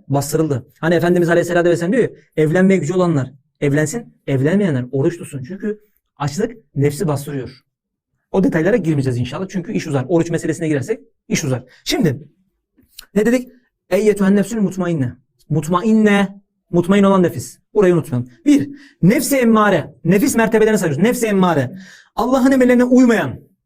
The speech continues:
yasaklarını çekinmek, bak, yasaklarını çiğnemeden, hiç çekinmeyen. Bak, çiğniyor, yasakmış, harammış,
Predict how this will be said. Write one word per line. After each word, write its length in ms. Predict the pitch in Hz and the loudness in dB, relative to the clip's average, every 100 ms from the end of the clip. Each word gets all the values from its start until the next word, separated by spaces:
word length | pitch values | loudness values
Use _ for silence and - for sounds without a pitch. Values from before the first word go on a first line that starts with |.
| _ _ _ - - - _ | _ _ _ -20 -20 -20 _
yasaklarını 540 | 165 190 233 240 262 | -2 0 -2 0 0
çekinmek, 460 | 247 208 233 214 214 | 0 0 2 2 0
bak, 160 | 151 170 | -2 -2
yasaklarını 500 | 180 214 220 247 247 | -2 0 0 0 -2
çiğnemeden, 640 | 190 220 233 165 117 - _ _ _ _ _ _ | 0 2 2 0 -4 -10 _ _ _ _ _ _
hiç 220 | - 269 - | -4 -4 -2
çekinmeyen. 500 | 214 214 170 120 - | -2 -2 -2 -4 -8
Bak, 140 | - - _ - | -14 -16 _ -8
çiğniyor, 540 | - 330 294 113 139 | -4 0 0 -2 -4
yasakmış, 460 | - 220 247 196 143 | -2 -2 -2 -4 -4
harammış, 500 | 185 254 233 214 | -2 0 2 0